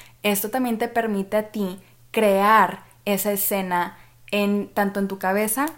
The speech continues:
como en la realidad. Y el que tú lo veas y, y lo veas como algo factible, porque ya lo viste en tu cabeza y ya solamente lo estás bajando en tu realidad, es muchísimo más fácil que lo lleves a cabo. Pero como te digo, todo comienza con tu mente.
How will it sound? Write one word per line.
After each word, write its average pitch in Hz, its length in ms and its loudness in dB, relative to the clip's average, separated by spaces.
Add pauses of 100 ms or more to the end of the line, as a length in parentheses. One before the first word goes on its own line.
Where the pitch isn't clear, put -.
como 202 300 0
en 196 80 0
la 190 100 2
realidad. 175 640 -2 (320)
Y 233 140 0
el 220 140 2
que 220 100 -2
tú 277 260 -4
lo 330 280 0
veas 208 580 2
y, 220 160 -8 (180)
y 226 140 -2
lo 220 120 2
veas 220 200 2
como 262 160 0
algo 269 220 0
factible, 247 640 0
porque 196 260 -6
ya 214 140 0
lo 269 100 0
viste 294 220 -2
en 294 80 0
tu 277 100 -8
cabeza 196 360 0
y 196 40 -2
ya 190 60 -2
solamente 247 420 -2
lo 254 60 0
estás 214 260 -4
bajando 214 360 -2
en 208 80 -4
tu 226 80 -8
realidad, 185 500 -2 (420)
es 220 160 0
muchísimo 247 500 -2
más 208 440 0
fácil 214 480 0
que 196 100 -2
lo 190 80 0
lleves 180 320 -2
a 170 140 -8
cabo. 170 320 -4 (360)
Pero 208 200 0
como 196 180 -2
te 196 80 -6
digo, 202 200 -2
todo 220 380 -2
comienza 202 460 -6
con 190 180 -6
tu 185 120 -12
mente. 185 480 -10